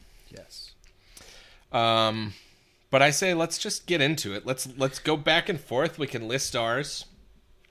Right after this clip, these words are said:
Speaker 2: and then we
Speaker 1: Yeah.
Speaker 2: can tr-, we can try to, to meld this thing into, uh, a definitive ranking.
Speaker 1: Okay.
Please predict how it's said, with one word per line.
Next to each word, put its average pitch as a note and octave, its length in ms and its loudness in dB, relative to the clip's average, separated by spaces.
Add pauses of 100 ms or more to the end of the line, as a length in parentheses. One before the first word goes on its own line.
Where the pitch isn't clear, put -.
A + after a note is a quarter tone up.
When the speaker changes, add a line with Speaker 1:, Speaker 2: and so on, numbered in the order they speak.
(220)
Speaker 2:
and A#2+ 180 -4
then A#2 200 2
we A#2+ 80 -2
Speaker 1:
Yeah. D#3 100 6
Speaker 2:
can A#2+ 80 0
tr-, - 120 -10 (200)
we A#2+ 140 -4
can A2 160 -10
try A#2+ 280 0
to, A2 260 -2 (440)
to B2+ 140 -4
meld A2+ 480 -4
this B2 240 -4
thing C3+ 360 -4
into, C3 1000 -8
uh, A#2+ 400 -12 (100)
a A#2 160 -10
definitive B2 1160 -10 (520)
ranking. C3+ 460 -6 (1900)
Speaker 1:
Okay. F3 480 4